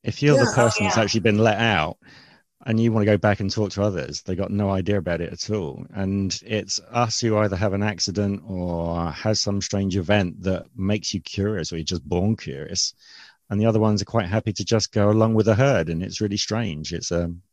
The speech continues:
Speaker 1: peculiar way of looking at things.
Speaker 2: Yeah, and what's
Speaker 1: Or
Speaker 2: interesting is that we're herd animals, you know, I mean, we are herd animals. You know? And, and yet there are always parts of the herd that move off and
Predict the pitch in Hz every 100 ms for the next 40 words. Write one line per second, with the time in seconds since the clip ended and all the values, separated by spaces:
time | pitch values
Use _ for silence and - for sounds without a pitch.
0 | _ - - 104 101 95 95 95 82 90
1 | 107 98 82 - 69 71 - - _ _
2 | - - - 285 240 214 190 269 - 285
3 | - 233 214 - 214 175 202 202 226 208
4 | 214 226 226 147 - - 156 156 170 175
5 | 170 156 165 214 - 220 240 - 175 160
6 | - 185 165 117 _ - - - 160 -
7 | _ _ _ _ _ 190 190 165 156 -
8 | _ _ _ _ _ _ - 190 196 208
9 | 196 - _ _ - 180 185 185 214 240
10 | 208 196 165 - - _ _ _ _ _
11 | _ _ _ _ _ _ _ _ - 208
12 | 208 - 185 160 151 196 208 165 165 151
13 | 180 190 165 180 185 - - - _ _
14 | _ _ _ _ _ 175 170 156